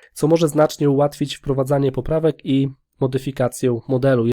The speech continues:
Jeżeli wykonamy jakiś model, ale na przykład po wykonaniu prototypu okazuje się, że trzeba wprowadzić delikatne poprawki,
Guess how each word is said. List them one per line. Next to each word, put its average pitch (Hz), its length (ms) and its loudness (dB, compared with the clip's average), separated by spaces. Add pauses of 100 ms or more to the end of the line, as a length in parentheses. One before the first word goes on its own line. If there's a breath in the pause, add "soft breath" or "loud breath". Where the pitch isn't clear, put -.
Jeżeli 165 300 2
wykonamy 156 460 0
jakiś 147 300 -2
model, 147 300 2
ale 139 120 0
na 139 140 -2
przykład 147 400 -4
po 143 120 -6
wykonaniu 143 480 0
prototypu 143 580 -2
okazuje 139 440 -2
się, 135 140 -4
że 135 100 -2
trzeba 135 400 -2
wprowadzić 131 580 -2
delikatne 127 480 -4
poprawki, 131 580 -4